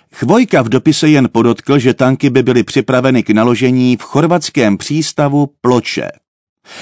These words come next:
Chvojka také Sarkozymu nabízel samohybnou těžkou houfnici Pram, jichž mohl mít k dispozici až dvanáct. „Další potřebné detaily budou projednány při osobním jednání.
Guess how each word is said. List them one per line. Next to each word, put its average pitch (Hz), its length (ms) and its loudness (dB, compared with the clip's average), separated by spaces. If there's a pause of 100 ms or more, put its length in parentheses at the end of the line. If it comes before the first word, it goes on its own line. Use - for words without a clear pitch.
(220)
Chvojka 202 460 0
také 131 480 0
Sarkozymu 139 640 0
nabízel 120 600 2
samohybnou 151 680 2
těžkou 147 480 0
houfnici 147 640 0
Pram, 143 500 0 (400)
jichž 110 400 0
mohl 120 220 2
mít 110 280 2
k 95 100 -4
dispozici 139 720 0
až - 320 -4
dvanáct. 110 840 -4 (800)
„Další 175 440 2
potřebné 113 480 0
detaily 117 460 2
budou 107 320 2
projednány 117 720 2
při - 240 -2
osobním 151 640 0
jednání. 73 640 -2